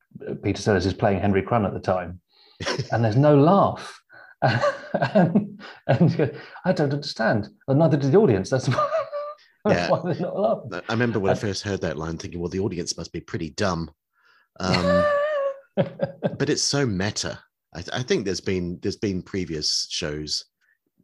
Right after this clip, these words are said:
Speaker 2: b-, before this where there's been similar kind of allusions to the fact that, you know, it's Milligan playing a character or it's Sellers playing a character. But
Speaker 1: Hmm.
Speaker 2: that's, I think this is possibly the most sort of explicit acknowledgement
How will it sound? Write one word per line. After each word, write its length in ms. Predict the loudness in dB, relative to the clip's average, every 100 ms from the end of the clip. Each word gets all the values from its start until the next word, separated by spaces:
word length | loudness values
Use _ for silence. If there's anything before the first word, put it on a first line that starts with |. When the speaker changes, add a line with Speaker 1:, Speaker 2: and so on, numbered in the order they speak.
| -12
Speaker 2:
b-, 80 | -12
before 420 | -10 -8 -4 -4
this 260 | -4 -6 -8
where 140 | -10
there's 160 | -10 -10
been 340 | -10 -10 -12 -16 _ _ _ _ _ _
similar 680 | -4 -2 -2 -2 -2 -6 -8
kind 260 | -10 -10
of 80 | -10
allusions 500 | -10 -8 -10 -10 -10
to 100 | -10
the 60 | -12
fact 380 | -10 -12 -12 -16
that, 200 | -16 -16 _ -18
you 80 | -16
know, 180 | -14 -18 _ _ -20
it's 160 | -14
Milligan 420 | -10 -8 -8 -10 -14
playing 260 | -14 -14 -14
a 40 |
character 360 | -14 -16 -14 -14
or 180 | -14
it's 120 | -8 -6
Sellers 340 | -6 -8 -12
playing 220 | -14 -14
a 60 | -14
character. 460 | -14 -16 -16 -18 -20 _ _ -20 _ _
But 60 | -4
Speaker 1:
Hmm. 60 | -2
Speaker 2:
that's, 480 | -2 0 -2 -2 -6 _ _
I 100 | -10
think 200 | -6 -6
this 140 | -4 -8
is 100 | -10 _ -18 -10
possibly 300 | -10 -8 -10
the 80 |
most 300 | -8 -8 -8 -12
sort 80 | -16
of 40 | -20 _ _ _ _ _ _ _ _ -16
explicit 880 | -4 -4 -2 -4 -2 -2 -4 -10 -12 -14
acknowledgement 680 | -10 -8 -6 -6 -8 -12